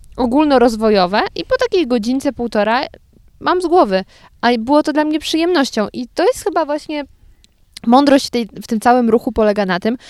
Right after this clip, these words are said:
że trzeba znaleźć aktywność, którą się lubi. I dla jednych to będzie jogging. Ja nienawidzę biegać na przykład.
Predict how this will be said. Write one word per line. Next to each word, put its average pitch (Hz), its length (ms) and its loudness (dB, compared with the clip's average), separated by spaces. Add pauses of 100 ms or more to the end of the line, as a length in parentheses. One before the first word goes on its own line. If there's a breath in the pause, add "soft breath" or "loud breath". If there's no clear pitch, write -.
(140 loud breath)
że 233 120 -6
trzeba 349 240 2
znaleźć 254 300 2
aktywność, 220 600 -2 (180)
którą 254 220 -2
się 240 180 2
lubi. 185 460 0
I - 20 -2
dla 254 120 4
jednych 320 340 0
to 262 140 2
będzie 233 420 2 (200)
jogging. 190 420 0 (240 soft breath)
Ja 247 120 2
nienawidzę 214 480 0
biegać 170 320 -8
na - 60 -16
przykład. - 280 -14